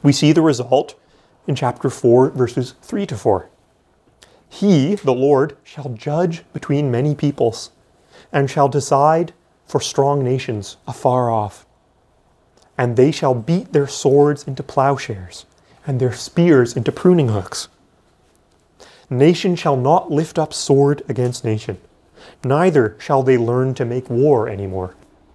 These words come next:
But they shall sit, every man under his vine and under his fig tree, and no one shall make them afraid,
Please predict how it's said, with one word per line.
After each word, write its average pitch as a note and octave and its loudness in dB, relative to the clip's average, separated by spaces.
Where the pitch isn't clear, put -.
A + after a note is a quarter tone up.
But - 0
they D3 4
shall D3+ -2
sit, - -2
every E3 0
man C#3+ 0
under E3+ 0
his E3+ -4
vine C#3 0
and C3+ -4
under C#3+ 0
his C3+ -2
fig D3+ 0
tree, G2+ -2
and B2 -2
no D#3 6
one F3 2
shall B2+ -6
make A#2+ -6
them B2 -2
afraid, G2 -4